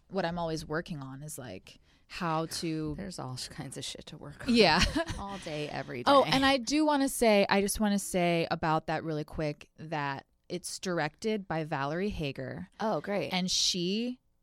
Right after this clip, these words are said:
Speaker 1: was one of the main inspirations for me actually, like, getting it out into the world and out of my head,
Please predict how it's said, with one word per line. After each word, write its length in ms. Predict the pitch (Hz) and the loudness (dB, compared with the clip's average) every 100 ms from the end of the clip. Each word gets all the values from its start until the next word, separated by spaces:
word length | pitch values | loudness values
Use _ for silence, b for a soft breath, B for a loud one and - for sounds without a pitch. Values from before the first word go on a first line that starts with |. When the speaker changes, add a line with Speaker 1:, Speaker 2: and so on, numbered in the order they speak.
| - | -10
Speaker 1:
was 600 | 185 185 180 175 170 - - | 0 2 4 2 -4 -10 -6
one 360 | 190 180 180 | -4 -2 -2
of 160 | 185 175 196 | -4 -8 -12
the 140 | 185 | -8
main 220 | 180 170 170 | -4 -4 -6
inspirations 840 | 190 - 170 151 156 233 226 - | -8 -8 -8 -6 -6 -4 -4 -4
for 140 | 190 | -6
me 160 | 175 170 | -6 -6
actually, 680 | 151 160 - 180 165 156 151 | -6 -6 -8 -6 -6 -4 -6
like, 340 | 139 139 - - 175 _ | -6 -10 -14 -18 -18 _
getting 240 | 185 170 | -2 0
it 80 | 165 - | -4 -4
out 160 | 156 - | -6 -6
into 200 | 180 175 | -8 -4
the 100 | 156 | -4
world 280 | 143 147 | -2 -4
and 80 | 160 - | -4 -4
out 140 | 156 | -4
of 60 | 160 | -4
my 100 | 156 | -8
head, 460 | - 143 139 190 | -8 -10 -8 -8